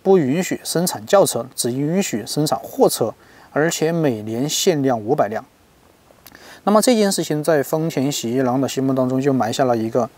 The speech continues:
阴影，他认为日本的马路为什么跑的全部是美国的汽车？他觉得他感受到了，而且他也认为汽车产业的兴起一定能带动日本所有的基础工业。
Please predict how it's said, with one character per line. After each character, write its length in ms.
阴 180
影， 100
他 100
认 160
为 160
日 260
本 280
的 120
马 280
路 200
为 140
什 100
么 60
跑 220
的 100
全 180
部 80
是 80
美 180
国 140
的 80
汽 160
车？ 160
他 140
觉 140
得 140
他 140
感 180
受 120
到 100
了， 100
而 160
且 160
他 220
也 140
认 240
为 220
汽 420
车 320
产 280
业 120
的 140
兴 240
起 280
一 60
定 320
能 260
带 240
动 300
日 140
本 180
所 260
有 140
的 180
基 220
础 200
工 200
业。 100